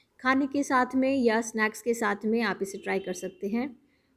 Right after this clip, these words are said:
और ये बहुत टेस्टी और चटपटी बनी है। अब जो फोर्थ वाला टिप है दोस्तों, आंवले को आप दाल उबालते समय भी डाल दीजिए।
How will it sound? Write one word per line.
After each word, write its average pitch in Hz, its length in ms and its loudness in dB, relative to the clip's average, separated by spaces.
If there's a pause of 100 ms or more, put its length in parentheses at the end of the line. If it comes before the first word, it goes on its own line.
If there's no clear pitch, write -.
(120)
और 190 160 -4
ये 202 80 4
बहुत 214 540 -2
टेस्टी 233 300 0
और 247 120 0
चटपटी 208 420 -2
बनी 180 260 0
है। 170 180 -4 (1000)
अब 285 200 2
जो 330 160 4
फोर्थ 285 280 2
वाला 254 200 6
टिप 220 200 2
है 233 80 4
दोस्तों, 220 460 0
आंवले 254 340 2
को 247 180 2
आप 220 260 0 (100)
दाल 226 260 2
उबालते 202 440 2
समय 202 260 0
भी 190 120 2
डाल 240 300 2
दीजिए। 269 460 0